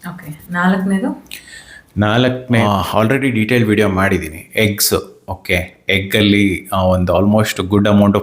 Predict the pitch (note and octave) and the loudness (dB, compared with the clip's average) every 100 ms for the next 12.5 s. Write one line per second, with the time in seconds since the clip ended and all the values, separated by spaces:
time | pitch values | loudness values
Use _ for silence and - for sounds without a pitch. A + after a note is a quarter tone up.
0 | - G2 G#2 G2+ F#2 F2+ E2+ F2 G2 F2 | 0 0 2 2 2 0 0 2 0 2
1 | F2 F#2 F#2 - F#2 A2+ - - - - | 2 2 0 -4 -8 -8 -14 -12 -10 -10
2 | - G#2 G#2 G#2 - - G#2 G2+ G#2 B2+ | -4 0 2 2 0 -2 0 2 2 2
3 | A2+ A2 A#2 G2+ G2 G#2+ A2 G#2+ G#2 G2+ | 2 2 2 2 2 4 2 2 2 4
4 | G2 G2+ G#2+ G2+ G2 F#2 F2+ F2 - G#2 | 2 2 2 2 -2 0 0 0 -2 -2
5 | G2+ G#2 F#2+ F2+ F2 F2 D#2+ E2+ - G#2+ | 2 4 4 2 0 -2 -4 -4 -2 0
6 | G#2+ G2+ G2+ G#2 A#2 G#2+ - G#2 G#2 A2 | 0 0 2 2 0 -2 -2 -4 0 0
7 | G#2+ G#2+ G2+ G2 G2 F#2 F2+ - F2+ E2+ | 2 2 2 2 2 0 0 -2 -2 -2
8 | E2+ F#2 A2 - A2 A2+ A2+ - - - | 0 0 0 0 0 0 -2 -8 -12 -10
9 | - - F#2+ G#2 B2+ C3+ A2+ G#2+ - A2+ | -12 -6 -2 0 0 0 2 2 2 2
10 | G#2+ G#2 G#2+ B2 G#2 F#2+ F2 G#2 A2 G2 | 4 2 2 2 0 0 0 0 0 -2
11 | G2 G#2+ G#2 F2+ - G2 F#2+ - F#2 F#2+ | 0 0 2 0 0 0 0 0 0 2
12 | F2+ E2+ D2+ - - | 0 -2 -8 -10 -14